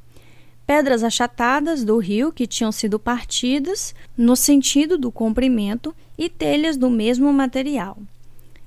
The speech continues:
Havia pouca madeira em Céltica. Até as fogueiras para aquecimento usavam carvão ou turfa sempre que possível. A madeira disponível era usada para escorar os túneis e galerias das minas de carvão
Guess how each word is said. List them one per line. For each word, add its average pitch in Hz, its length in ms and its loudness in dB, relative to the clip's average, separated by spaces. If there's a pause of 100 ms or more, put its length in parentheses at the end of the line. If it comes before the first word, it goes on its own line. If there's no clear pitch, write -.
(180)
Havia 240 400 0
pouca 311 540 0
madeira 226 440 0
em 285 80 0
Céltica. - 680 -6 (520)
Até 196 260 -2
as 381 140 0
fogueiras 262 640 0
para 208 240 -2
aquecimento 220 720 -2
usavam 214 400 -2
carvão 233 580 -2 (160)
ou 254 220 -2
turfa 320 640 -4
sempre 359 400 -2
que 381 100 -4
possível. 196 640 -6 (840)
A 220 60 -4
madeira 240 420 2
disponível 247 720 0
era 214 220 0
usada 233 360 0
para 226 220 -2
escorar 226 560 -2
os 330 160 -6
túneis 269 560 0
e 226 60 -2
galerias 220 680 -2
das 226 260 -2
minas 302 480 -2
de 277 120 -4
carvão 233 580 -2